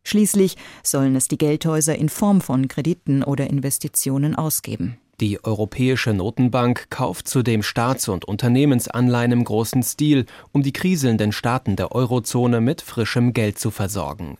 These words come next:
Speaker 2: Innerhalb von knapp drei Jahren gibt die E Z B dafür etwa zwei Komma sechs Billionen Euro aus.
Speaker 1: Gleichzeitig sinken die Zinsen.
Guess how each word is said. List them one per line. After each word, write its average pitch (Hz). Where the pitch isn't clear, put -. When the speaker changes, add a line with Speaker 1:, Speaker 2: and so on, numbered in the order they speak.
Speaker 2:
Innerhalb 117
von 104
knapp 113
drei 110
Jahren 107
gibt 127
die 110
E 117
Z -
B 131
dafür 147
etwa 123
zwei 135
Komma 107
sechs 104
Billionen 120
Euro 104
aus. -
Speaker 1:
Gleichzeitig 170
sinken 131
die 170
Zinsen. 180